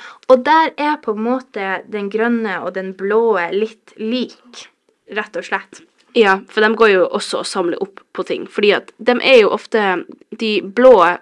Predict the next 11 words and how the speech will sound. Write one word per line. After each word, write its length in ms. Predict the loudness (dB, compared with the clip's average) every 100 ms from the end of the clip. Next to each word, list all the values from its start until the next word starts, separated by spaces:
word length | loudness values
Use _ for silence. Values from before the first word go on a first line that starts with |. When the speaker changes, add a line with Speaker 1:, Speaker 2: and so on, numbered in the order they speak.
| -2
Speaker 2:
er 160 | 0
jo 100 | 0
ofte 240 | -2 -4 -4
veldig 300 | -2 0 -2
sånn 440 | -6 -10 -10 -14 -18 _ _ -10
shy, 920 | -6 0 2 2 2 2 2 2 0 -2
tør 180 | -4 -4
ikke, 200 | -4 -4
altså 220 | -4 -2 2
veldig 260 | 2 2
så 80 | 0